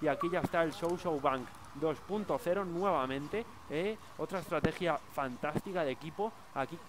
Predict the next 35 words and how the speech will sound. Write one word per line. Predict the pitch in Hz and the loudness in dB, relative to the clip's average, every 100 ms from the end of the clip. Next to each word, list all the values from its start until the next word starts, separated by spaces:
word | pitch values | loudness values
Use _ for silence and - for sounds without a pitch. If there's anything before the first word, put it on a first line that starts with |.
| 151 | 0
va | 160 | 0
a | |
contactar | 180 214 185 - 151 135 | 2 0 0 0 0 0
con | - 139 | 0 -4
su | 123 139 123 - - | -2 -6 -6 -10 -6
compañero | 156 143 143 147 185 | -4 0 0 0 0
de | 208 | 0
equipo, | - 147 - | -2 -4 0
Andrei | 131 123 139 190 | 0 0 -2 0
Amador, | 190 135 139 214 - - - - | 2 4 4 2 -2 -14 -14 -6
como | 143 139 | -2 2
lo | 127 | 4
veis, | 127 160 226 240 | 4 2 0 -4
ahí | - 143 165 | -4 0 0
está, | 151 - 185 | 0 0 0
ahí | 165 | 0
le | 165 | 0
tengo | 147 175 165 | 0 2 2
ya | 170 | 0
fichado, | 165 139 165 185 | -2 -2 0 0
ya | 147 | 0
sé | 156 | -4
que | 156 | -4
es | 156 | -4
Amador | 147 123 147 196 - - - | 0 4 4 2 -2 -16 -6
este, | - 151 - 196 220 - | -2 -2 0 0 0 0
y | 143 | 2
ahora | 139 170 196 | 4 4 0
pues, | 170 131 - - - - | 0 -2 -2 -14 -12 -4
eh, | 123 | -2
lo | 123 120 | 0 0
que | 123 | 0
todos | 120 156 175 165 | 0 0 0 0
ya | 170 | 0
sabéis, | 160 139 160 196 | 2 2 2 -2